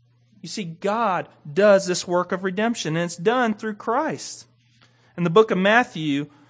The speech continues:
uh, we're told this, "Even as the Son of Man came not to be ministered unto, but to minister and to give his life as a ransom of many." Jesus is the payment to redeem mankind. He's the price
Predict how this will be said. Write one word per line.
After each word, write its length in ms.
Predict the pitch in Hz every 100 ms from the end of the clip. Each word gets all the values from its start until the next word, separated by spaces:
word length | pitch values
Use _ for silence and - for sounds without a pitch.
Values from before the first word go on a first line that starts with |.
| _ _ -
uh, 280 | 147 143 143
we're 220 | 175 165
told 340 | 165 190 190
this, 240 | 190 185 -
"Even 260 | 220 254
as 160 | 240 190
the 60 | 151
Son 380 | - 226 240
of 80 | 254
Man 340 | 226 208 185 165
came 320 | - 190 175
not 240 | 208 247
to 60 | 226
be 160 | 208
ministered 600 | 190 214 302 294 - 175
unto, 360 | 170 165 - 175
but 240 | 160 180
to 80 | -
minister 720 | 165 262 320 - - 123 120 127
and 140 | 143
to 80 | 139
give 400 | 143 165 196 208
his 240 | 214 202
life 420 | 143 113 110 - _ _ _ -
as 140 | 139
a 80 | 135
ransom 760 | 127 147 190 170 - 127 117 120 _ _ -
of 120 | 135
many." 480 | 139 156 160 143 127 - _ _ _ _ _ _
Jesus 440 | 151 220 254 175 175
is 140 | 170
the 100 | 170
payment 500 | - 240 254 151 143
to 100 | -
redeem 400 | 185 185 208 208
mankind. 640 | 214 214 208 240 226 147
He's 240 | 175 269 262
the 80 |
price 560 | - - 269 262 190 -